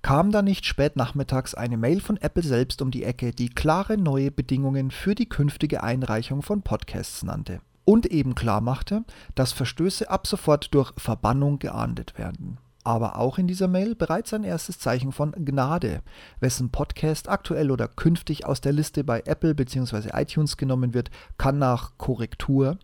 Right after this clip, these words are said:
auf die neuen Maßgaben erneut eingereicht werden und eben eventuell wieder gelistet werden oder gelistet bleiben. Dennoch großer Aufruhr in der Podcaster-Szene. Was genau war geschehen?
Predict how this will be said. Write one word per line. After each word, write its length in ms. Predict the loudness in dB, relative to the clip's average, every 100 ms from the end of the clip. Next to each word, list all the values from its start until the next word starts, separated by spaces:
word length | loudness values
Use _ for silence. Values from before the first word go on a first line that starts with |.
| -4
auf 320 | -2 -2 -4
die 160 | -4
neuen 320 | 0 0 -2 -4
Maßgaben 720 | -4 -6 -4 -2 0 0 -2 0
erneut 360 | 4 4 4
eingereicht 600 | 2 2 2 0 -2 -4
werden 320 | -4 -4 -4
und 260 | 0 0 2
eben 400 | 4 4 2 0
eventuell 600 | 0 2 2 4 2 2
wieder 300 | 2 2 2
gelistet 580 | 2 2 2 -2 -6 -2
werden 400 | 2 2 2 -4
oder 380 | -4 -4 -2 -2
gelistet 580 | -2 -4 -4 -4 -8 -6
bleiben. 460 | -6 -6 -6 -10 -14 -20 -18 0 6
Dennoch 300 | 6 6 4
großer 520 | 6 6 4 -4 -2
Aufruhr 520 | -2 -2 0 0 0
in 160 | -2 0
der 100 | 0
Podcaster-Szene. 1120 | 0 -2 -4 -8 -8 -8 -10 -10 -12 -12 -16 -20 2
Was 180 | 4 6
genau 320 | 4 4 4
war 160 | 2 0
geschehen? 440 | -2 -4 -6 -10